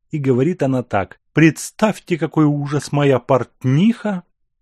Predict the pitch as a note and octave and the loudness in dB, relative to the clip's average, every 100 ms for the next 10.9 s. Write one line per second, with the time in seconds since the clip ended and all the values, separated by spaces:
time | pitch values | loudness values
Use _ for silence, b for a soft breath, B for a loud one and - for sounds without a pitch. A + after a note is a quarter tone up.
0 | _ _ - - F#3 A#3 G#3 F#3 D3+ C3+ | _ _ -12 0 4 4 4 2 0 0
1 | - G#3 B2+ A#2 G#2 A#2 A3+ G3+ G3 E3+ | 0 0 4 2 2 2 2 4 4 2
2 | C3+ F#3 A#3 D#3+ C3+ C3+ A#2+ A#2+ G#3 F#3+ | 2 2 2 0 0 2 0 2 2 2
3 | F3 D3+ F3+ E3+ C3 B2+ A#2 A#2 G2+ G2+ | 0 2 0 2 0 0 0 0 -2 -4
4 | - G#2+ G2 - G#2 F3 F#3+ E3+ - - | -6 -4 -4 0 2 4 4 0 -6 -4
5 | G#2 - D#3+ E3+ - D3+ - G#2 F2+ F#2 | -6 -2 0 2 0 -6 -4 -4 -4 -4
6 | A#2+ E3+ - _ - F#3+ C#3+ G2+ - C3+ | 0 0 0 _ -6 -4 -2 -4 0 2
7 | D3 C3 B2+ A#2+ - G#2 C3 B2 G#2 A#2 | 4 2 0 -4 -10 -4 -2 -2 -4 -6
8 | A2+ - _ - C3 - A#2+ D#3 - C#3+ | -6 -10 _ -8 -8 -4 -2 -2 -4 -4
9 | C#3 C#3 A#2+ G2 G2 F#2+ E2+ - F2 F2+ | -4 -4 -6 -6 -6 -6 -8 -12 -14 -14
10 | - - B2 - F2+ D2+ - _ | -14 -10 -8 -8 -10 -12 -20 _